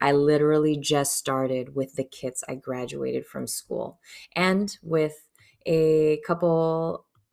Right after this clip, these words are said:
certifications from courses that I took while I was in school. You know, when vendors come and they offer, um, demos, and then they offer trainings, and then you take the trainings and all of a sudden you're certified. I had those, right? I took,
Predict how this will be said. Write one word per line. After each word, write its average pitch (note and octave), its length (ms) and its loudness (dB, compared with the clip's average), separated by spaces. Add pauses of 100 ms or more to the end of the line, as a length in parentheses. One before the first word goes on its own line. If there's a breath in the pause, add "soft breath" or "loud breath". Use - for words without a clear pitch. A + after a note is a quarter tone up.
certifications E3+ 840 -2
from D#3 140 -6
courses D3 520 -4
that C#3+ 100 -4
I C#3+ 100 -2
took F3 420 -6
while D#2+ 140 -2
I - 140 -2
was - 180 -10
in D#2+ 140 -10
school. - 560 -10
You G#3+ 140 0
know, D3 260 0
when C#3+ 240 -4 (420 loud breath)
vendors D#3+ 400 -2
come D#3+ 540 -6
and C#3+ 240 -6
they C#3+ 100 -6
offer, C#3 680 -2
um, C#3+ 580 -8 (120)
demos, F3 540 0
and D3 160 -4
then C#3 320 -4
they C#3 120 -4
offer - 280 -4
trainings, D#3 760 -2
and C#3+ 120 -8
then C3 160 -12
you - 60 -16
take - 220 -14
the - 80 -14
trainings D3+ 500 -8
and D3 100 -12
all C#2+ 120 -10
of D3 40 -16
a D3 40 -14
sudden - 240 -10
you're - 100 -12
certified. - 320 -6
I D#3+ 120 -2
had D3+ 300 0
those, B2 520 0
right? D#3 180 -8 (260 loud breath)
I C#3+ 80 -2
took, C#3 340 0